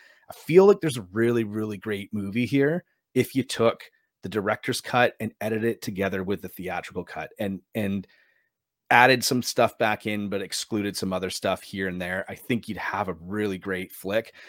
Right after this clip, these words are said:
and I wish, um, someone would do that. And, uh,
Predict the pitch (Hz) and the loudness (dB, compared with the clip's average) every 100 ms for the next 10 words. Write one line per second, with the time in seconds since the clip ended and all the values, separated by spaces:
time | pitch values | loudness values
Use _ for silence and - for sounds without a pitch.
0 | - - 110 101 98 113 107 - - 107 | -20 -4 0 2 4 4 4 2 0 0
1 | 101 98 92 - 107 101 95 80 107 104 | 0 -4 -2 0 0 -2 -4 -2 0 0
2 | 92 92 - - 101 95 95 92 | 0 -4 -8 -6 -6 -4 -2 -2